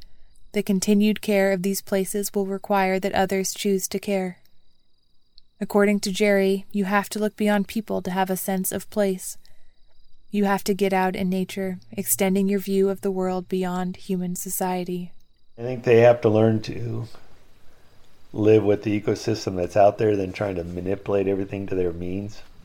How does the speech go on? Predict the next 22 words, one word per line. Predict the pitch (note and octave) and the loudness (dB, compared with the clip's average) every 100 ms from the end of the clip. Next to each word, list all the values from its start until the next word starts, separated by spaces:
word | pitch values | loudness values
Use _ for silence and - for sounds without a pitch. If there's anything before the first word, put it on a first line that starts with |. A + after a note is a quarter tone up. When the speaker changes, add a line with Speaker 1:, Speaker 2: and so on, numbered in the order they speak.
| - - - - - - - | -16 -12 -12 -12 -16 -8 -4
Speaker 2:
And | G2 | -2
I | |
think | F2+ F2+ F2+ | -2 -2 0
most | F#2+ F#2+ | 0 -2
societies | - F#2+ G#2 F#2+ F2 F2 - | -6 -2 0 2 0 -8 -6
like | F2+ F2+ - | 0 0 0
that. | - E2+ - | -4 -6 -6
They | G#2 | -6
don't, | G2 F#2+ - - | -6 -6 -8 -6
they | C3 | 2
aren't | A#2 G2+ - | 2 2 -6
seeing, | - A#2 G2 F2+ F2+ - - - - | -6 -4 -4 -6 -12 -16 -16 -14 -4
they | B2 | 0
aren't | A2 G#2+ | 0 0
seeing | G#2+ F#2 | -6 -6
what's | F2+ - | -8 2
happening | A2+ A2 A2+ | 4 4 0
to | G2+ | -6
nature. | G2 G2+ - F#2+ | -6 -8 -6 -6
They | F#2 | -6
don't | F2+ F2 E2+ | -6 -8 -10
see | - F#2+ | -6 -6